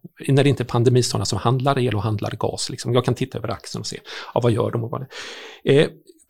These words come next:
alltså kraftvärme, det är ju när vi gör både el och, eh, värme samtidigt. Och om man använder biobränsle. Eh, om vi tänker att vi har en panna så kan ungefär en tredjedel av den energin vi tillför bli el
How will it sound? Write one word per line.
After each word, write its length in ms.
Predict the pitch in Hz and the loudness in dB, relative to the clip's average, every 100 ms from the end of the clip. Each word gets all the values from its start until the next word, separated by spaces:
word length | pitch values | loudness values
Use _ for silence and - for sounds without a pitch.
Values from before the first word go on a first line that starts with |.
| - | -2
alltså 200 | 156 156 | 0 0
kraftvärme, 760 | - - 175 - 123 151 196 156 | -2 0 0 2 4 4 4 4
det 80 | 147 | 6
är 40 | |
ju 100 | 135 | 4
när 120 | 113 107 | 4 0
vi 80 | |
gör 180 | 113 113 | 0 0
både 320 | 113 127 113 117 | 2 0 0 -4
el 340 | - 127 143 131 | -2 0 0 0
och, 260 | 120 - - | -2 -4 -10
eh, 100 | 156 123 - - | -10 -12 -16 -6
värme 420 | 117 123 107 131 107 - | 0 0 0 -2 -4 -8
samtidigt. 720 | - 123 120 - 123 123 - _ _ - - | -8 -6 -6 -4 -4 -4 -8 _ _ -20 -6
Och 180 | 107 - | -4 -2
om 60 | 107 | -4
man 140 | 120 | -4
använder 300 | 113 104 110 | -4 -6 -6
biobränsle. 720 | 107 127 110 123 143 - - - - - - - - - | -2 -2 -2 0 0 0 -6 -10 -16 -20 -18 -18 -10 0
Eh, 200 | 123 131 - _ - - | 2 2 -2 _ -20 0
om 100 | 160 | 2
vi 60 | 170 | 2
tänker 400 | - 220 208 147 | 4 4 4 0
att 140 | 135 | 0
vi 40 | 127 | 0
har 160 | 123 | 2
en 140 | 127 110 | 2 0
panna 440 | - 156 117 156 | 0 2 2 2
så 160 | - 143 | 2 -2
kan 300 | - 143 - | -2 -2 0
ungefär 380 | 165 156 - 131 | 0 0 0 0
en 140 | 135 | 0
tredjedel 760 | - - 175 165 123 160 175 202 | -2 0 2 2 2 0 2 0
av 80 | - | 0
den 140 | 110 - | -2 0
energin 540 | 113 - - - 110 | 0 0 -2 -2 0
vi 80 | 117 | -2
tillför 520 | - 139 113 - 120 | 0 0 0 0 0
bli 360 | 113 117 - 175 | 0 -4 0 0
el 160 | 110 | 0